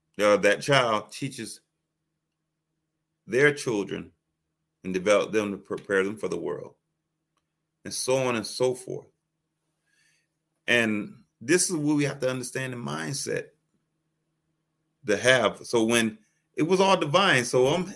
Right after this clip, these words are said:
out of all times, I heard that message from my dear friend Joy at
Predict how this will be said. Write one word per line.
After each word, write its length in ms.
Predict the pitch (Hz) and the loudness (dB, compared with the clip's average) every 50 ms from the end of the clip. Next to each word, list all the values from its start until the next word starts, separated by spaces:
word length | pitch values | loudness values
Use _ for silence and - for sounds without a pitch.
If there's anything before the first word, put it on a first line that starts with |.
| - _ | -4 _
out 120 | 123 131 131 | 4 4 4
of 100 | 123 117 | 6 6
all 420 | 139 147 165 175 196 208 214 214 | 6 8 8 8 8 6 2 0
times, 340 | - 202 233 208 165 139 143 | -4 -4 -4 -4 -2 0 0
I 220 | 143 143 143 143 - - - - _ _ | 0 0 0 -2 -6 -14 -20 -20 _ _
heard 300 | - - 180 185 175 151 | -2 2 4 4 4 4
that 160 | 165 160 147 | 4 4 4
message 520 | 143 143 147 147 - - 139 - - - _ _ | 4 2 2 2 0 -4 -6 -10 -12 -16 _ _
from 180 | - - 127 131 | -8 -4 0 2
my 100 | 131 127 | 2 2
dear 260 | 123 120 135 131 123 | 4 4 4 4 2
friend 400 | 123 - - 127 120 117 110 98 | 2 0 -2 0 0 0 -2 -4
Joy 400 | 92 107 127 131 123 104 92 92 - - _ _ _ _ _ _ _ _ _ _ _ _ _ 117 | -2 0 2 2 4 2 2 0 -4 -10 _ _ _ _ _ _ _ _ _ _ _ _ _ -6
at 200 | 120 120 - | -6 -6 -6